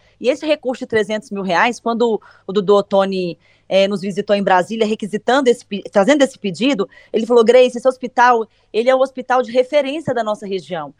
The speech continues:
Então, assim, essa emenda, ela vai ajudar não só a Varginha, como toda a região do sul de Minas. Então, ela é muito importante. Então, nós ate-, atendemos esse pedido justamente porque a gente entendeu que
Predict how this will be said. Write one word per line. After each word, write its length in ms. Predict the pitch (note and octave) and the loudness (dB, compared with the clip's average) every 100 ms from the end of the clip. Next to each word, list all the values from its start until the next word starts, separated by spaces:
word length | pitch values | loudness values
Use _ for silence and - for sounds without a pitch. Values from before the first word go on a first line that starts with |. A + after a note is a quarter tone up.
| _ _ G3 | _ _ -12
Então, 280 | - B3 | -2 0
assim, 300 | C4 - A3+ | 0 -2 -4
essa 280 | G3+ C4 C#4 | 0 0 -2
emenda, 460 | C4 A3+ C4 C#4 G#3 | -4 -2 -2 0 2
ela 180 | G#3+ A3 | 2 2
vai 200 | A#3+ B3 | 2 0
ajudar 380 | A#3 G3 G3+ G#3 | -2 -4 -2 -2
não 200 | C#4+ A#4 | -8 -6
só 240 | D4+ C#4+ | -2 0
a 60 | C4 | 0
Varginha, 640 | G#3+ G3 D3+ C4 C#4+ G3 _ _ - | -2 -4 -10 -10 -10 -12 _ _ -6
como 240 | C4 D4+ | -6 -6
toda 640 | - - C4 D#4 C#4 C#4+ | -6 4 6 6 0 -4
a 60 | A#3+ | -4
região 420 | B3 B3+ G3+ A#3 | -4 -6 -6 -8
do 120 | A#3+ | -8
sul 180 | A3+ A#3 | -10 -10
de 100 | G3+ | -8
Minas. 300 | G3+ E3+ E3+ | -8 -6 -6
Então, 160 | - B3 | 2 4
ela 100 | D4 | 4
é 40 | |
muito 260 | B3+ B3+ A#3+ | 4 2 2
importante. 480 | - B3 - D#3 - | 2 2 0 -6 -4
Então, 140 | A3 | 0
nós 120 | A3+ | 0
ate-, 200 | A#3+ C4 | 0 -2
atendemos 680 | - A3 B3 A3+ A3+ D4+ C4+ | -4 -2 -4 -2 0 0 2
esse 180 | B3+ - | 0 0
pedido 460 | G#3+ D#3+ B3 B3 _ _ _ | -12 -6 -8 -8 _ _ _
justamente 600 | - B3 C#4 B3 A#3+ - | -10 0 2 2 -4 -10
porque 180 | B3+ A#3+ | -2 0
a 60 | |
gente 240 | A3+ - B3 | 0 -4 -6
entendeu 520 | B3 A#3 F#3+ G#3 A3+ | -4 -2 2 4 2
que 260 | - A#3 | -2 -8